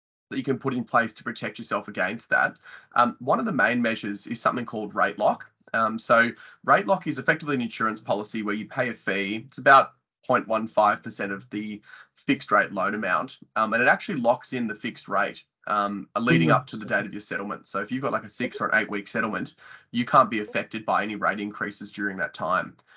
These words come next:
Speaker 1: You can't usually rate lock before you found a property to purchase or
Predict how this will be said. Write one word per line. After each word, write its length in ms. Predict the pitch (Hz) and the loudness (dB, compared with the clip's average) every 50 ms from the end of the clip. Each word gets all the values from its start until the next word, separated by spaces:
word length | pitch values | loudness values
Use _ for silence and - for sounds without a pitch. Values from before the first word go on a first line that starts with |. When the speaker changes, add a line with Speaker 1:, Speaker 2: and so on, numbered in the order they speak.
| _ _ - | _ _ 0
Speaker 1:
You 120 | 127 131 | 0 0
can't 420 | - - 165 170 180 185 170 - | 4 6 8 8 8 8 6 2
usually 560 | 143 131 131 143 156 165 170 165 190 175 170 170 | -6 -6 -4 -2 -2 0 -2 -2 -4 -4 -6 0
rate 300 | 160 156 151 160 160 - | 4 4 4 4 2 0
lock 240 | 151 185 240 226 - _ _ | 0 0 0 -2 -10 _ _
before 560 | - 139 - _ _ - 120 120 127 131 139 | -12 -12 -12 _ _ -6 -2 0 0 0 0
you 140 | 139 139 151 | 0 -2 -6
found 300 | 147 - 156 131 143 139 | 0 4 4 4 4 2
a 20 | |
property 320 | - - 139 135 - 147 131 | 0 0 0 0 0 -4 -8
to 80 | 135 | -8
purchase 580 | - - 123 120 135 - 156 180 208 - - - - | -4 -2 -2 -2 -2 -4 -6 -8 -6 -6 -8 -10 -8
or 380 | - 131 123 123 123 123 120 | -4 -2 2 4 4 4 4